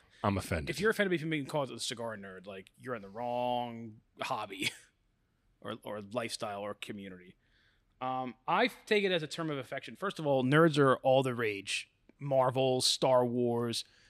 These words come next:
Speaker 2: that stupid Big Bang Theory. <laughs> Like
Speaker 1: So, so nerd is in now.
Speaker 2: I think the definition used to be, like, people who are really into obscure things. I think that has changed to people who are just really into a thing. So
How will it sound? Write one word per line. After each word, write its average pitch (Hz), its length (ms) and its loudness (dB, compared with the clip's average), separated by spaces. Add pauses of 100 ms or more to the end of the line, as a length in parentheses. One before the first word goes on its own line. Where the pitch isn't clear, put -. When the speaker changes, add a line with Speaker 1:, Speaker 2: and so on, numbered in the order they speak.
(120)
Speaker 2:
that - 160 -2
stupid 131 340 4
Big 127 160 2
Bang 123 220 4
Theory. 127 500 2
<laughs> - 40 -8 (640)
Like 131 380 4 (200)
Speaker 1:
So, 113 360 4
so - 180 2
nerd 107 360 12
is 92 160 2
in 87 160 0
now. 67 180 -8 (640)
Speaker 2:
I 180 60 -2
think 214 160 -2
the 170 60 -2
definition 160 520 -2
used 139 200 -4
to 143 60 -8
be, 135 200 -2
like, 127 320 2 (100)
people 151 240 -2
who 160 80 4
are 143 100 6
really 151 320 2
into 143 480 -2
obscure 147 480 0
things. 185 400 2
I 170 180 2
think 170 200 0
that 151 140 4
has 127 100 -2
changed 147 300 2
to - 80 -6
people 175 180 2
who 175 100 8
are 175 60 6
just 143 240 0
really 180 300 6
into 156 640 4 (100)
a 139 360 0
thing. 123 260 -10 (720)
So 147 300 0